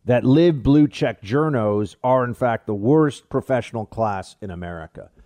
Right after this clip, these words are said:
I don't even think it's worth, it, it's worth it to go through and cite all the individuals who are, and, and I'm talking about not just strangers. Obviously, there are unhinged left-wing Democrats. There are crazy people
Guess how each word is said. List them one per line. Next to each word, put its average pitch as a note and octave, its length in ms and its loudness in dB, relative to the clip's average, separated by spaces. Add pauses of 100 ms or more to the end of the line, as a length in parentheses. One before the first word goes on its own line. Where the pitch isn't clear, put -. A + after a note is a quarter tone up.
(220)
I D#3 100 -2
don't A3 100 0
even A3 200 2
think F#3 220 0
it's D3+ 220 -2
worth, D3 480 -2
it, C3+ 160 -2
it's C3+ 160 -4
worth D3 320 -2
it B2 260 -2 (360)
to C#3 100 -2
go C#3+ 260 2
through C3+ 680 2
and A#2 200 -2
cite B2 340 2
all B2 240 4
the B2+ 160 -2
individuals G#2 880 -2 (840)
who B2+ 260 4
are, A2+ 400 2
and, C3 160 -6
and C#3 120 0
I'm F3+ 80 0
talking E3+ 300 2
about B2 200 0
not D#3+ 140 -2
just - 180 -6
strangers. C3 500 -2
Obviously, G#3 420 2
there D3+ 160 4
are C3 160 4
unhinged B2+ 640 2
left-wing G#2+ 440 0
Democrats. F2 560 -6
There A#2+ 160 2
are G#2+ 60 2
crazy D#3+ 540 4
people G2 580 -2